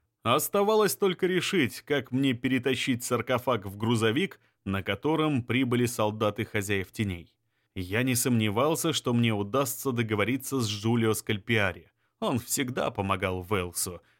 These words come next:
да и свои сверхъестественные способности он приобрёл благодаря мне. Пока я размышлял о том, кто и как мне поможет погрузить саркофаг в грузовик,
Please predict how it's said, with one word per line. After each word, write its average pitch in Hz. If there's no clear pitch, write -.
да 117
и 135
свои 123
сверхъестественные 123
способности 127
он 151
приобрёл 143
благодаря 139
мне. 160
Пока 95
я 120
размышлял 127
о 113
том, 127
кто 143
и 127
как 135
мне 117
поможет 120
погрузить 123
саркофаг 120
в 104
грузовик, 131